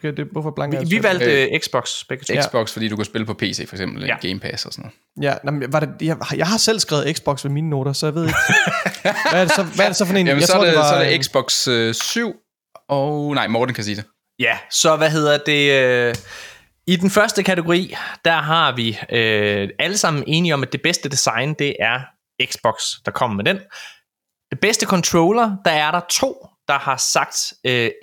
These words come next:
Speaker 2: Xbox, men der vil jeg altså bare sige, jeg er altså klar til at skifte til en DualSense der, øh, hvad hedder det, øhm, hvis
Speaker 1: Så gør
Speaker 2: det,
Speaker 1: det.
Speaker 2: hvis, hvis det endelig
Speaker 3: Gør
Speaker 2: er.
Speaker 3: det.
Speaker 2: Så
Speaker 3: Gør
Speaker 2: jeg
Speaker 3: det.
Speaker 2: siger DualSense så.
Speaker 1: Mhm.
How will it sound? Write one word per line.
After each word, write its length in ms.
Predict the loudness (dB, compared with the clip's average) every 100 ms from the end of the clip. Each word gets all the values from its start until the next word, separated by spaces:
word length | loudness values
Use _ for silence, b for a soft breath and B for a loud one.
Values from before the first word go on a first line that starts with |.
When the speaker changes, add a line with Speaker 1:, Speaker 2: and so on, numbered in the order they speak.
| -4
Speaker 2:
Xbox, 400 | 0 0 0 -2
men 100 | -2
der 120 | 0
vil 60 | 2
jeg 60 | 0
altså 160 | -2 -2
bare 180 | -2 -2
sige, 220 | -4 -2
jeg 120 | -2
er 40 | -2
altså 180 | -4 -6 -6
klar 300 | -2 -2 -2
til 280 | 0 -2 -2
at 80 | -4
skifte 380 | -2 -4 -4 -6
til 160 | -4
en 100 | -4
DualSense 640 | -2 -2 -2 -2 -4 -4 -2
der, 180 | -2 -2 b b b -4
øh, 500 | 0 2 2 2 0 -2
hvad 100 | -2
hedder 180 | -2
det, 140 | -2 -2
øhm, 480 | -2 -2 -4 -6 -8 -8
hvis 120 | -6
Speaker 1:
Så 60 | -2
gør 80 | -2
Speaker 2:
det, 80 | -2
Speaker 1:
det. 80 | -4
Speaker 2:
hvis, 160 | -6 -8 _
hvis 160 | -10 -6
det 120 | -4
endelig 120 | -2
Speaker 3:
Gør 100 | 0
Speaker 2:
er. 40 | 0
Speaker 3:
det. 40 | -4 -4
Speaker 2:
Så 80 | 0
Speaker 3:
Gør 80 | 2
Speaker 2:
jeg 60 | 2
Speaker 3:
det. 80 | 0
Speaker 2:
siger 160 | -2
DualSense 480 | 0 0 0 -2 -4
så. 80 | -8 -10 _ _ -10
Speaker 1:
Mhm. 300 | -8 -8